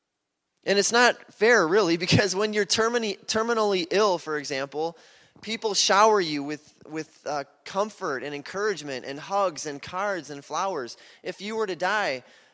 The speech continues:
people would send cards and flowers and support your family.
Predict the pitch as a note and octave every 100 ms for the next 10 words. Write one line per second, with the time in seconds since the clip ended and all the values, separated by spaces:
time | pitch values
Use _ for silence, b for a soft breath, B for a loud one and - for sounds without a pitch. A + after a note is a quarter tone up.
0 | b - G#3 G#3+ G3+ F3 G#3 F#3+ F#3 G3+
1 | G#3 F3 E3+ E3 F3 G#3 G3 D#3 D3 D3+
2 | D3+ - B B B - F3 G3+ G#3+ F3+
3 | - F#3+ G#3+ D#3 G#2+